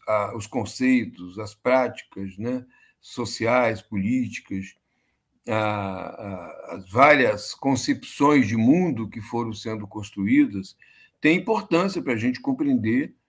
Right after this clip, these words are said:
é, entender um pouco do passado, compreender o presente e tentar intervir no futuro, construir um outro futuro. Né? Isso fizemos. E eu sempre tive isso. A minha dissertação de mestrado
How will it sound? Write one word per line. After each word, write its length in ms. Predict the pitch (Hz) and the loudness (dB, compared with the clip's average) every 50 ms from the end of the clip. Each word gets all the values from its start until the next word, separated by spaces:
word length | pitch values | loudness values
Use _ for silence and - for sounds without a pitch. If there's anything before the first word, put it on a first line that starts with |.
| _ _ _ _ _ _ | _ _ _ _ _ _
é, 340 | - 98 107 110 101 87 85 - 123 | -8 -6 -4 -2 -2 -4 -4 -4 -4
entender 440 | 107 - - 123 110 104 131 156 156 | 0 4 4 4 6 6 6 6 6
um 140 | 143 117 | 6 4
pouco 280 | 98 113 120 113 107 113 | 2 0 -4 -4 -4 -6
do 100 | 98 104 | -6 -4
passado, 540 | 98 107 95 95 - - 120 131 135 127 - | -2 -2 -2 -2 -2 0 2 2 2 0 -2
compreender 500 | - 135 123 - 123 113 104 98 110 113 | -4 -6 -4 -4 -4 -4 -4 -2 -2 -2
o 100 | 113 101 | -4 -4
presente 600 | 98 107 101 95 95 107 113 127 131 - - - | -6 -6 -8 -6 -4 -2 0 0 0 0 -2 -8
e 420 | - - 131 143 151 165 - 269 - _ _ _ | -4 -2 0 0 0 0 -2 -4 -6 _ _ _
tentar 440 | - 214 170 135 - 127 127 131 147 | 0 0 0 4 6 6 6 6 4
intervir 500 | 147 - 175 160 127 101 95 107 123 127 | 0 2 2 2 2 2 2 2 2 2
no 80 | 143 | 0
futuro, 500 | 135 - - - - - 139 143 131 113 | -2 -6 -12 -10 -4 0 0 0 0 -2
construir 460 | - - - 95 - - 113 113 117 | -6 -10 -12 -12 -8 -6 -2 0 0
um 140 | 127 127 117 | 2 0 0
outro 180 | 117 127 123 - | -2 -4 -6 -8
futuro. 500 | - - - - 131 135 143 123 - - _ _ _ _ _ _ _ _ _ _ _ _ _ _ _ | -12 -16 -4 2 4 4 4 4 2 -4 _ _ _ _ _ _ _ _ _ _ _ _ _ _ _
Né? 200 | 95 98 101 95 | -2 0 2 4
Isso 220 | 120 127 - - | 4 2 2 -2
fizemos. 640 | - 311 - 170 165 147 151 143 113 92 85 - - _ _ _ _ _ | -6 -8 -4 2 4 4 4 4 2 -2 -6 -10 -16 _ _ _ _ _
E 60 | - | -4
eu 80 | 233 214 | -2 0
sempre 280 | 190 254 262 254 - | 2 2 2 2 0
tive 320 | - - 240 226 214 226 196 | -2 -2 -2 0 0 0 2
isso. 380 | 170 156 127 - - 110 - - | 2 2 0 0 -4 -8 -4 -2
A 120 | 120 120 | 2 2
minha 480 | 123 147 165 170 160 143 127 123 113 110 | 2 2 2 2 2 2 2 2 0 -2
dissertação 680 | 101 - - 147 139 - 135 117 - - - 135 127 | -2 0 0 0 2 2 0 0 0 -2 -2 -2 -2
de 120 | 113 113 113 | -2 -2 -2
mestrado 760 | 110 107 101 - - 113 113 113 113 110 104 95 92 87 - | -4 -4 -4 -6 -2 2 4 4 4 4 2 -2 -6 -10 -10